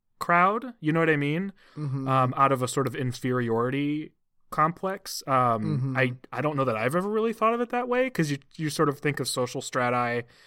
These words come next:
Speaker 1: in sort of, like, a hierarchical way and less of a circular way. But this presents
Speaker 2: Yeah.
Speaker 1: more of a circular model where she doesn't think she's good enough for him and he doesn't think he's good enough for her.
Speaker 2: Yeah, I love that. I love their little romance. I
Speaker 1: I
Speaker 2: think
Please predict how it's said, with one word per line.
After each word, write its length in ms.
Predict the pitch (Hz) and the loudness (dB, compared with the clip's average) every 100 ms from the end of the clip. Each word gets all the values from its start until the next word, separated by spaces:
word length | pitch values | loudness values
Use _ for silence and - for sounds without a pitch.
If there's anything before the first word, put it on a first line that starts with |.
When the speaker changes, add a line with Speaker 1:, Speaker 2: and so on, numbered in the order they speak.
| - _ _ _ | -20 _ _ _
Speaker 1:
in 680 | 139 127 120 120 120 120 - _ _ _ | 0 2 2 0 -4 -6 -10 _ _ _
sort 160 | - 143 | -2 0
of, 60 | |
like, 140 | 131 120 | 2 0
a 60 | |
hierarchical 760 | 110 120 117 107 120 147 170 160 | 0 2 2 0 -4 -2 0 2
way 300 | 180 185 180 | 2 2 2
and 260 | 139 120 117 | 0 -2 -2
less 220 | 120 - | -2 -4
of 80 | 113 | -6
a 40 | |
circular 540 | - 120 - 156 170 | -4 -4 -2 2 2
way. 360 | 180 185 190 214 - - _ | 2 0 0 -6 -12 -20 _
But 120 | 139 | 0
this 120 | 160 | 4
presents 360 | 202 214 - 151 | 6 6 6 4
Speaker 2:
Yeah. 60 | 143 | 4
Speaker 1:
more 100 | 135 | 2
of 80 | |
a 40 | 123 | 2
circular 480 | - 131 135 123 110 | 0 0 2 0 2
model 500 | 110 117 104 107 - | 0 0 -2 -8 -2
where 420 | 131 123 120 117 - - - - | 6 6 6 2 -4 -20 -20 -10
she 160 | - | 0
doesn't 240 | 170 151 151 | 2 2 0
think 180 | 143 - | 0 0
she's 160 | 131 | 0
good 140 | 131 131 | 2 2
enough 180 | 120 | 0
for 120 | - 117 | -2 -2
him 320 | 120 117 120 | -2 -2 -4
and 140 | 123 113 | -6 -4
he 100 | 127 | -2
doesn't 260 | 123 117 | 0 -2
think 200 | 127 117 - - - | -4 -6 -8 -14 -4
he's 260 | 139 131 | -2 -2
good 200 | - 123 | 2 2
enough 260 | 120 120 - | 4 0 -2
for 180 | 110 107 | -8 2
her. 420 | 135 104 95 - _ _ _ 185 | 2 2 -4 -16 _ _ _ 0
Speaker 2:
Yeah, 180 | 214 | 4
I 100 | 202 | 4
love 300 | 185 226 277 185 | 4 4 4 6
that. 220 | 165 151 | 6 8
I 100 | 381 | 6
love 260 | 180 170 147 | 8 4 4
their 140 | 143 | 0
little 280 | 135 135 127 | 0 -2 -4
romance. 640 | 120 120 117 117 - - | -6 -6 -8 -10 -8 -4
I 40 | |
Speaker 1:
I 40 | |
Speaker 2:
think 80 | - | 0